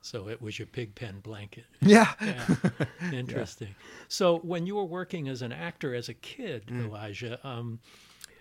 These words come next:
Speaker 1: were you hoping to be able to do horror stuff?
Speaker 3: Uh, that's interesting.
Speaker 2: Hmm.
Speaker 3: Um, when I was that young, maybe. Not from a filmmaking standpoint, maybe as an
Speaker 1: Right.
Speaker 3: actor.
Speaker 1: But
Speaker 3: Yeah, to
Speaker 1: as an
Speaker 3: be,
Speaker 1: actor,
Speaker 3: to, yeah,
Speaker 1: that's what
Speaker 3: sure,
Speaker 1: I
Speaker 3: to be
Speaker 1: mean.
Speaker 3: in,
Speaker 1: Yeah,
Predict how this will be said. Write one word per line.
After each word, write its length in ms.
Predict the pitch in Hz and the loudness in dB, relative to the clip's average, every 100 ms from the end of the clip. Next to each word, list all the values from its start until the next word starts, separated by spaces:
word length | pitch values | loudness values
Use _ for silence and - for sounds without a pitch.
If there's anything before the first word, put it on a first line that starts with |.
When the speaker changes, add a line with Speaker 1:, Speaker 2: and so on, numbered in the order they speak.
| - | -16
Speaker 1:
were 320 | 156 123 139 139 | -10 -4 0 0
you 220 | 131 143 | 0 -2
hoping 640 | - 147 - 151 151 156 - | 2 0 0 -2 -2 -6 -8
to 140 | - | -10
be 180 | 127 139 | -6 -2
able 240 | 123 127 123 | 0 0 -2
to 140 | 135 | -4
do 460 | 120 113 120 127 131 151 - - | -6 -6 -6 -8 -10 -16 -20 -10
horror 380 | - 113 143 156 | -2 -2 -2 -6
stuff? 520 | - 160 208 - - _ _ - _ _ _ _ _ _ _ _ _ - _ _ - | -8 -10 -14 -16 -20 _ _ -20 _ _ _ _ _ _ _ _ _ -20 _ _ -14
Speaker 3:
Uh, 100 | - - | -10 -4
that's 300 | 440 440 403 | -4 0 0
interesting. 640 | 381 339 - 135 143 120 - | 0 -2 0 0 0 -2 -4
Speaker 2:
Hmm. 80 | 208 | 0
Speaker 3:
Um, 420 | 240 240 240 240 - - | 4 4 4 0 -4 -12
when 160 | 214 233 | -4 -4
I 80 | 277 | -2
was 180 | 302 254 | -4 -6
that 200 | 254 - | -8 -8
young, 580 | 208 233 285 311 311 - _ _ _ _ _ | -8 -6 -6 -6 -6 -8 _ _ _ _ _
maybe. 760 | 196 214 330 359 127 113 139 - | -2 0 2 0 0 -4 -4 -8
Not 360 | 175 180 214 - | 0 4 4 2
from 220 | - 202 | 0 0
a 40 | |
filmmaking 540 | 175 196 185 123 113 107 | 2 0 0 0 -2 -6
standpoint, 580 | 107 101 104 104 110 - | -6 -8 -8 -6 -6 -4
maybe 220 | 147 135 | -2 -2
as 100 | 117 | 0
an 60 | |
Speaker 1:
Right. 80 | 107 | 2
Speaker 3:
actor. 320 | 127 - 85 - | 0 -2 -6 2
Speaker 1:
But 120 | - | 4
Speaker 3:
Yeah, 40 | |
to 40 | - | 4
Speaker 1:
as 100 | - | 2
an 80 | - | 0
Speaker 3:
be, 40 | |
Speaker 1:
actor, 160 | - 208 | 0 0
Speaker 3:
to, 40 | 208 | 4
yeah, 100 | 262 | 4
Speaker 1:
that's 100 | 220 | 4
what 20 | |
Speaker 3:
sure, 60 | 147 | 2
Speaker 1:
I 20 | |
Speaker 3:
to 40 | 190 | 0
be 80 | 160 | 0
Speaker 1:
mean. 140 | 208 | 0
Speaker 3:
in, 100 | 202 | 0
Speaker 1:
Yeah, 140 | 156 | -2